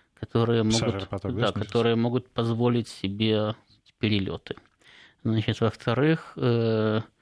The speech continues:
Speaker 1: ну, опять-таки, уменьшилось вообще-то количество перелетов внутри страны, потому что, например,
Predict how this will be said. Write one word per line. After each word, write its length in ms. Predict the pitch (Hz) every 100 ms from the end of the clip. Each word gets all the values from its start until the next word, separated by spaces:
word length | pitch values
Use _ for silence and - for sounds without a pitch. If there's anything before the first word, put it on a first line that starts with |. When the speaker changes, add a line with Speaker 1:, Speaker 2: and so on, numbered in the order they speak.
| _ _ _ _
Speaker 1:
ну, 80 | 120
опять-таки, 380 | 127 117 - 120
уменьшилось 580 | 127 135 165 - 147 120
вообще-то 300 | - 135 131
количество 420 | - 135 - 120
перелетов 640 | - 113 110 127 - 110
внутри 320 | 107 - 143
страны, 400 | - 175 165 127
потому 400 | - - 110 120
что, 180 | - - - - _ -
например, 500 | 110 120 123 120